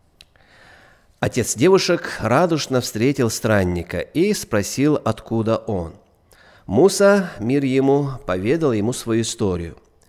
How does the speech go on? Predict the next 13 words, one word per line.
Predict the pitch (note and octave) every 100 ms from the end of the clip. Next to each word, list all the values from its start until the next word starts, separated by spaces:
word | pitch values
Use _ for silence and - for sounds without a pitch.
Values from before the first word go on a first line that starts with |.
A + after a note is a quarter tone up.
| _ _ - - -
Хозяин | G#2+ G2 G2 F#2
дома | F#2 F#3 F3+ F3+ D#3 G#2
заверил, | G#2+ G#2+ E3 F#3 D3
что | - - F#2+ F2
под | - F#2+
его | G2 G2
кровом | F#2+ C3 F#3+ G#3 D#3 C3+ -
он | G#3 F#3
может | D#3 D#3 C3+
чувствовать | - E3 - A#2 G2+
себя | - G2 B2+ C3
в | G2
безопасности. | A#2 G#2+ A2 A2+ G#2 F2 - D#2+ - -